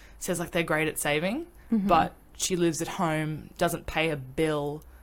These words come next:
Speaker 1: um, is on a first year <laughs> solicitor's income, essentially. And, uh, it's just a bit ridiculous because she said, like,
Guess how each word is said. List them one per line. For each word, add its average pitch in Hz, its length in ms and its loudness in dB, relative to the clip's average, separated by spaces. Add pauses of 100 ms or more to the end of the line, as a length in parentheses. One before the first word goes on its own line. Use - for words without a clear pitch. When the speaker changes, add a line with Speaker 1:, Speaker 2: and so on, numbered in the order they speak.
(200)
Speaker 1:
um, 156 300 0
is 196 220 4
on 180 140 6
a 175 60 4
first 170 500 0
year 170 140 2
<laughs> - 140 -2
solicitor's 151 720 -2
income, 151 500 -4
essentially. 147 720 -6 (680)
And, 185 420 2
uh, 151 200 -2 (580)
it's 196 220 0
just - 200 0
a 208 40 -2
bit 185 160 4
ridiculous 180 520 0
because 185 400 -4 (120)
she - 220 -2
said, 180 200 0
like, 170 200 0